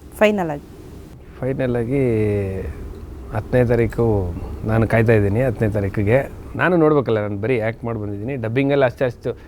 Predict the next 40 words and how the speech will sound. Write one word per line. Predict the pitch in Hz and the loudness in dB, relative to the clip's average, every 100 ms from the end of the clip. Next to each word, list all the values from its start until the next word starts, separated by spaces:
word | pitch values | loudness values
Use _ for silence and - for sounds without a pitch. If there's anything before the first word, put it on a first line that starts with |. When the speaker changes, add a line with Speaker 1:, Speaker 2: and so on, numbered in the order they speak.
| - - - - | -20 -20 -20 -8
Speaker 2:
ನಾನು | 117 127 | -2 2
ಎಲ್ಲೆಲ್ಲಿದ್ದೀನೋ | 127 143 135 123 135 | 6 8 8 6 4
ಅದ್ರದ್ದು | 139 120 127 120 | 2 2 0 0
ಮಾತ್ರ | 123 139 123 | 0 2 2
ಡಬ್ಬಿಂಗ್ | 110 113 117 | 2 0 -2
ಮಾಡಿರೋದು, | 110 107 107 101 | -2 -4 -4 0
ನೋಡಿರೋದು | 131 123 107 95 | 2 2 0 -4
ನಾನು. | 95 135 - - - - - - - | -10 -10 -12 -18 -20 -20 -20 -16 -8
ಅದು | 143 | -4
ಬಿಟ್ರೆ | 170 | 2
overall | 156 131 165 180 180 156 117 101 - - - | 4 6 8 8 6 2 0 -4 -18 -20 -10
ಕಥೆಯಲ್ಲಿ | 131 156 180 180 | -6 -2 0 2
ನಾನು | 147 151 190 | 2 2 2
ಎಷ್ಟಿದ್ದೀನಿ | 165 196 170 175 | 2 0 0 2
ಅಂತ | 175 151 | 2 2
ನಾನು | 185 147 143 | 2 2 2
ನನ್ನನ್ನು | 131 139 139 | 2 2 0
ನೋಡ್ಕೊಳ್ಳೋಕೆ | 127 143 147 117 | -2 -2 0 0
ಆಸೆ | 113 | 0
ಇದೆ | 113 104 | -4 -2
ಮೈನಾಗಿ. | 110 110 101 202 - - - - - | -4 -4 -4 -6 -8 -20 -20 -14 -2
ಜನನೂ | 160 180 208 185 | 2 4 4 4
ಈ | |
ಸಿನಿಮಾನ | 147 156 156 147 | 4 2 2 2
ಎಷ್ಟು | 123 113 123 | 2 0 -2
ಇಷ್ಟಪಡ್ತಾರೆ | - 113 107 110 | 0 0 -2 -4
ಅನ್ನೋದು | 104 143 - | -2 -4 -2
ಕಾಯ್ತಾ | 113 113 | 0 0
ಇದ್ದೀನಿ | 98 87 - | 0 -4 -10
ನೋಡಿ. | - - - 247 | -14 -12 -4 2
Speaker 1:
ಏಪ್ರಿಲ್ | 349 392 427 359 | 2 2 2 4
ಹತ್ತು | 302 285 | 2 2
ಏನು | 240 240 214 | 0 0 0
ಗೊತ್ತಾ | 185 - 175 | -4 -4 -4
ನಿಮಗೆ | 175 170 320 | -2 -2 -4
ಸ್ಪೆಷಲ್ | - 214 202 226 202 | -2 -4 0 0 2
ಏನು | 180 175 | 2 0
ಅಂತ? | 170 - | 0 0
Speaker 2:
ವಾಮನ | 117 120 107 | 0 2 0
ರಿಲೀಸ್. | 98 92 | -2 -6